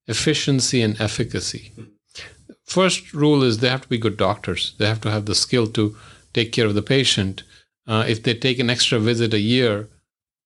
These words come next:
that is cheaper than someone who is messing up the patient, and then you have twenty, thirty visits out of it and ten more procedures out of it.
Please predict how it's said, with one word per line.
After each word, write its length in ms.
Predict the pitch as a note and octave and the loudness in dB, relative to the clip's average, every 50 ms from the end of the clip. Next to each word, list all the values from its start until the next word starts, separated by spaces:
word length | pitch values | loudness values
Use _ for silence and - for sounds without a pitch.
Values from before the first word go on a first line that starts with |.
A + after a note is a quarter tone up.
| _ _ - | _ _ -4
that 280 | C3+ C#3 D3 D3 D3 | 0 0 0 2 2
is 440 | E3 D3+ C3 B2 A#2+ - - - - - | 0 0 0 0 -2 -4 -6 -8 -8 -4
cheaper 460 | - - E3 E3 D3+ - D#3+ D3 C3+ | -2 0 0 0 0 0 0 0 2
than 240 | B2 A#2+ A#2+ A#2 A2+ | 2 2 2 0 0
someone 540 | A2 - - B2 A#2+ A#2+ A#2+ A#2 A2+ A2 G#2+ | 0 2 2 2 4 4 4 2 2 0 0
who 260 | A2 C3 B2+ A#2+ A#2 | 0 0 2 4 4
is 320 | A2+ G#2 G#2 - - - | 2 2 0 -4 -4 -2
messing 420 | G#2+ A2 B2+ B2 - - D3 C3 B2 | 0 2 2 2 2 2 2 2 2
up 120 | A#2+ A2+ | 2 2
the 100 | A2 A2+ | 0 -2
patient, 540 | G#2+ - A#2+ A#2+ A2+ G#2 - - G#2+ G#2 G#2+ | 0 2 2 2 2 2 0 0 0 -2 -2
and 180 | - G#2 G#2 G#2+ | 0 0 2 2
then 120 | A2 G#2+ | 2 2
you 100 | G#2+ G#2+ F#2 | 2 0 0
have 240 | G#2 G#2 G2+ G2 - - - _ _ _ _ _ _ | 0 -2 -2 -2 -6 -12 -20 _ _ _ _ _ _
twenty, 340 | - C#3 C3 B2 A#2+ - A2+ | 0 2 2 2 2 2 0
thirty 480 | A2+ A#2 - C#3 C3+ B2+ A2 B2+ A#2 A2+ | 0 0 0 2 2 2 2 2 2 2
visits 460 | A2 A2+ A#2+ G#2+ G#2+ G#2+ - - - | 4 2 2 2 2 0 -2 -2 0
out 180 | G#2+ G#2+ G#2 | 2 2 2
of 140 | G#2 G2+ G2+ | 2 2 2
it 140 | G#2 G2+ F#2+ | 2 0 0
and 220 | G2+ G2 G2 G2 F#2+ - _ _ _ _ | -2 -4 -4 -6 -8 -12 _ _ _ _
ten 180 | - C#3 C3 C3 | 0 2 2 2
more 180 | B2 A#2 A2+ A2 | 2 2 2 0
procedures 580 | - - A2 - - A#2+ G2+ G#2+ F#2+ F2+ G2+ | 0 0 0 0 2 0 0 0 -2 -2 -2
out 160 | F#2 F2 F2 | -4 -4 -4
of 100 | F2+ F2+ | -6 -8
it. 220 | F#2 - - - | -10 -12 -14 -18